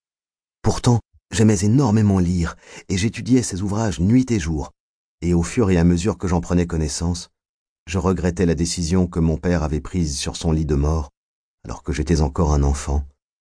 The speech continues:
Défense avait été faite à mon oncle de me laisser embrasser la carrière de marin.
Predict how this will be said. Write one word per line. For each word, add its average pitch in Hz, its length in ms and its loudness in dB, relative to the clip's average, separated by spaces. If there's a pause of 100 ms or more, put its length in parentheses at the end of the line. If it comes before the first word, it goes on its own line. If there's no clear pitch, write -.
(540)
Défense 92 560 0
avait 82 140 -2
été 78 240 -4
faite 85 240 -4
à 73 40 0
mon 71 240 0
oncle 85 380 -2 (140)
de 80 80 -6
me 78 120 0
laisser 80 280 -2
embrasser 76 480 -2
la 71 100 -2
carrière 71 440 -4
de 69 100 -2
marin. 65 360 -4